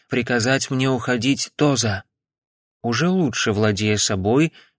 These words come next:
Тайрер твёрдо покачал головой. «Ие, домо», с важностью произнёс он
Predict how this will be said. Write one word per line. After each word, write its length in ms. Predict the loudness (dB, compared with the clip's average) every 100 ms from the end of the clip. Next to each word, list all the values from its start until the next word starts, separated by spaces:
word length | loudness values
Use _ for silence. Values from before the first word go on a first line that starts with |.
| 2
Тайрер 460 | 4 4 2 0
твёрдо 500 | -4 -2 0 0 -2
покачал 500 | -2 -2 -2 0 -2
головой. 640 | 0 0 2 2 0 -2 -10 _ _ _ _ _ _ 2
«Ие, 580 | 4 6 6 4 2 -6 _ 2
домо», 580 | 6 8 6 4 0 _ _ _ _
с 140 | -4 2
важностью 560 | 4 4 0 -2 -2
произнёс 520 | 0 2 2 0 0 0
он 320 | 2 2